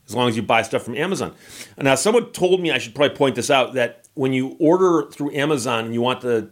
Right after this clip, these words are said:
slice to go to the Institute for Justice, you gotta log in through your own, uh, U R L. They have you set up a U R L that'll do that for you.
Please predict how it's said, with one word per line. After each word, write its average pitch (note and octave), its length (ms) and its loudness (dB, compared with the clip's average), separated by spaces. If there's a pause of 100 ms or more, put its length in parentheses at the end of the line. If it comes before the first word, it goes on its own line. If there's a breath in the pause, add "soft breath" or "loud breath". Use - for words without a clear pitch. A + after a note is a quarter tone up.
slice C3 420 0
to B2 100 -10
go A2 180 0
to G#2+ 80 -2
the G#2+ 120 -6
Institute A2 260 -8
for G#2 60 -14
Justice, A#2 440 -4 (460 soft breath)
you D3 100 -4
gotta F#3+ 240 4
log C#3 420 2
in B2+ 160 2
through A#2+ 220 -4
your A2+ 240 0
own, A2+ 580 0 (720)
uh, F2+ 340 -10
U A#2 220 4
R A2 180 6
L. F#2+ 200 2
They G#2 140 0
have G#2+ 140 2
you G#2 60 -4
set A#2 200 0
up A2 120 -2
a G#2 60 -2
U G#2 180 2
R G2+ 160 4
L F#2+ 160 2
that'll F2+ 240 -4
do A#2 220 -2
that G2 180 0
for A2+ 240 0
you. G#2+ 200 -2